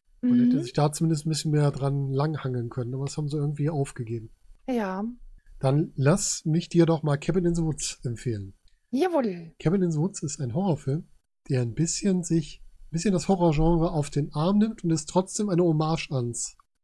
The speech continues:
Speaker 1: Horrorgenre.
Speaker 2: Okay.
Speaker 1: Das heißt, es ist diese typische Geschichte: eine Gruppe von Leuten, äh, von, von Jugendlichen geht in eine Waldhütte, will da so ihren Spaß haben und, äh,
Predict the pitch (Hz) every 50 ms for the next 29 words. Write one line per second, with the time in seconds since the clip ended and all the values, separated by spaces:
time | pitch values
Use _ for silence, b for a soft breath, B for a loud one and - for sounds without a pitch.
0 | _ _ - 135 117 120 117 104 110 113 110 104 107 104 - - - - b b
1 | b b - 175 - - - 214 196 185 185 185 185 185 226 285 339 370 - -
2 | 147 139 - - 151 135 170 165 - - 170 160 147 - 202 208 226 202 196 170
3 | 165 - - 185 185 - - - 196 202 202 180 151 147 143 139 - 170 - 185
4 | 170 - - - 147 147 147 147 143 139 139 139 147 147 - - 143 143 143 143
5 | 143 135 127 117 - 135 123 117 110 117 123 113 165 233 247 220 - 185 175 170
6 | - 175 170 165 165 165 156 139 143 151 151 - 131 120 123 123 117 117 147 180
7 | 220 208 - 202 - - 185 175 170 170 156 175 165 156 156 151 147 143 151 143
8 | 139 131 - - - 165 165 - - 160 151 151 147 151 160 147 135 127 131 127
9 | - - 135 120 120